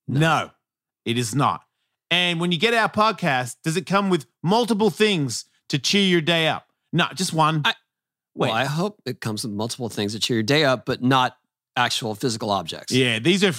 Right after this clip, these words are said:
Speaker 2: yeah, okay, that was a better way put. These have
Speaker 1: Yeah.
Speaker 2: got a lot of physical objects. There's, like, a seventy dollar one and a four, like, sorry, it's forty-five dollar one, but it's got seventy bucks worth of stuff inside it,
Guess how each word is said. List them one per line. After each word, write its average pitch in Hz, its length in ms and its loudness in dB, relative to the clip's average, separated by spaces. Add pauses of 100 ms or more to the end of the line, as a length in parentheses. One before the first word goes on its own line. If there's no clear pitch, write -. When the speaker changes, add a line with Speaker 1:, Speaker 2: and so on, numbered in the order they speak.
Speaker 2:
yeah, 123 240 0
okay, 131 160 -2
that 139 100 0
was 135 100 -2
a 127 60 -6
better 123 200 -2
way 113 180 -4
put. 98 240 -10
These 175 180 4
have 185 100 0
Speaker 1:
Yeah. - 40 0
Speaker 2:
got 131 200 2
a 135 40 0
lot 147 180 2
of 131 80 -8
physical 127 420 -2
objects. 107 600 -4 (180)
There's, 135 240 2
like, 113 200 0
a 101 80 -8
seventy 160 380 0
dollar 151 300 2
one 143 240 0
and 117 100 -4
a - 40 -6
four, 147 340 -2
like, 123 180 -4
sorry, 147 200 0
it's 113 100 -6
forty-five 165 440 0
dollar 143 200 0
one, 131 320 -2
but 120 120 -4
it's 110 120 -8
got 117 240 -2 (220)
seventy 165 360 2
bucks 143 260 0
worth 156 380 2
of 131 80 -6
stuff 160 320 0
inside 147 440 2
it, 123 200 -6